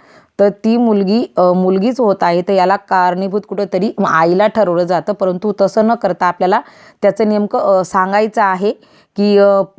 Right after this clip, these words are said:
स्त्रियांमध्ये फक्त एक्स आणि एक्स हे गुणसूत्र असतात आणि पुरुषांमध्ये एक्स आणि वाय गुणसूत्र असतात. आणि ज्यावेळेस एक्स आणि वाय गुणसूत्र म्हणजे पुरुषातलं वाय आणि स्त्रियांमधलं एक्स हे, हे जेव्हा यांचा संयोग होतो तेव्हाच,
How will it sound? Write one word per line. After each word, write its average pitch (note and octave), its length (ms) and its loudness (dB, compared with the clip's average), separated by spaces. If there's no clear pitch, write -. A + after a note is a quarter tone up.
स्त्रियांमध्ये G#3 680 0
फक्त - 220 -4
एक्स G3+ 260 -6
आणि G#3+ 160 2
एक्स G#3 200 -2
हे G3+ 60 2
गुणसूत्र F#3+ 500 0
असतात G3+ 340 0
आणि F3 200 -2
पुरुषांमध्ये F3+ 680 -2
एक्स - 320 -2
आणि G3 160 0
वाय F3 180 2
गुणसूत्र F3 480 -4
असतात. F#3 300 -2
आणि F3+ 140 2
ज्यावेळेस G#3+ 460 0
एक्स A#3 300 -4
आणि G#3 160 0
वाय G3 280 2
गुणसूत्र F#3 480 -6
म्हणजे F3 180 -4
पुरुषातलं G3+ 500 0
वाय G#3 220 0
आणि F3+ 320 -6
स्त्रियांमधलं G3 580 -2
एक्स A3 260 -4
हे, G#3+ 220 4
हे A3 260 0
जेव्हा A3+ 240 0
यांचा G#3+ 220 0
संयोग G#3 340 -2
होतो G3+ 240 -2
तेव्हाच, G3+ 500 0